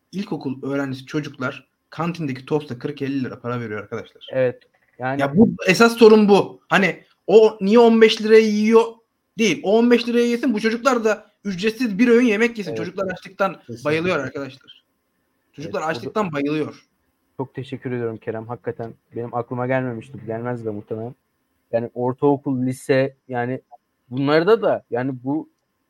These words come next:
Speaker 2: çocukların yemek yeme gibi bir hakkı, yani mesela diyelim ki devlet okulundasın. İyi,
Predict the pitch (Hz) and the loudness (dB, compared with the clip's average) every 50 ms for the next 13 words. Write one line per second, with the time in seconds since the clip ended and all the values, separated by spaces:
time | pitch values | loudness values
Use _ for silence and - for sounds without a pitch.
0 | _ _ _ 120 120 131 135 143 151 151 151 139 123 113 120 123 131 151 156 160 | _ _ _ -10 -10 -8 2 2 2 2 2 -2 -4 -4 -4 -2 -2 -2 -4 -4
1 | - 147 139 143 135 131 135 135 131 131 120 - 127 123 - _ - - 139 123 | -4 -4 -4 -2 -2 -4 -6 -4 -4 -6 -4 -4 -8 -8 -8 _ -6 -2 -2 -2
2 | 110 - _ _ _ _ _ _ - 117 120 123 127 117 120 _ _ _ _ _ | -2 -4 _ _ _ _ _ _ -10 -8 -8 -8 -8 -10 -12 _ _ _ _ _
3 | _ _ _ - 156 151 - 165 165 170 165 160 - _ 185 196 190 165 147 151 | _ _ _ -10 -8 -4 0 2 4 4 4 2 -2 _ -6 -4 -4 -4 -4 -6
4 | - 160 151 160 165 170 170 - 147 - - 127 117 110 104 - _ 101 101 _ | -8 -2 0 2 2 2 -2 -6 -12 -10 -10 -10 -10 -10 -12 -14 _ -20 -20 _
5 | _ _ _ _ _ _ _ _ _ _ _ _ _ 156 180 196 190 151 | _ _ _ _ _ _ _ _ _ _ _ _ _ -12 -10 -10 -10 -12